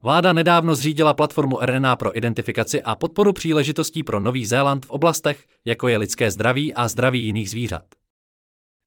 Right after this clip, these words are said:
Staví na celosvětovém pokroku ve využívání těchto technologií, zejména na vývoji M R N A vakcín. V rámci řady projektů Fast Start financovaných prostřednictvím platformy R N A byla schválena investice pro vědce z A G Research,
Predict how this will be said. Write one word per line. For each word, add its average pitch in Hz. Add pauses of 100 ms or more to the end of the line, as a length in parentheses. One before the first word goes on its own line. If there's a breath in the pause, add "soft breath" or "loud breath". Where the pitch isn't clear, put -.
(260)
Staví 151
na 139
celosvětovém 143
pokroku 143
ve 123
využívání 127
těchto 110
technologií, 117 (240 loud breath)
zejména 175
na 156
vývoji 147
M 127
R 139
N 135
A 127
vakcín. 85 (1300)
V 101
rámci 131
řady 135
projektů 139
Fast 139
Start 135
financovaných 131
prostřednictvím 117
platformy 127
R 123
N 165
A 165
byla 151
schválena 135
investice 147
pro 110
vědce 117
z 104
A 117
G 117
Research, 117